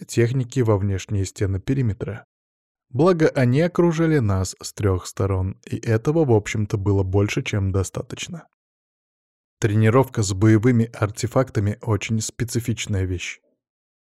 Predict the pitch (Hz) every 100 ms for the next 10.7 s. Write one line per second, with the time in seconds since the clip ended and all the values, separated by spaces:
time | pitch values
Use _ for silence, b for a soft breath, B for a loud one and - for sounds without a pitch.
0 | _ _ _ - 127 160 220 208 - -
1 | 143 120 113 131 123 107 101 110 110 -
2 | 117 110 107 95 98 92 101 98 104 110
3 | 101 104 92 110 - 165 - 208 - 101
4 | - - 104 - 104 - 120 110 101 -
5 | 123 92 101 - _ _ _ _ _ _
6 | _ _ - 104 117 202 180 - 127 113
7 | 104 - 113 151 - 113 107 127 160 196
8 | - 107 - 101 98 90 - _ _ _
9 | _ _ - - 117 139 - 113 156 151
10 | - - 110 110 117 127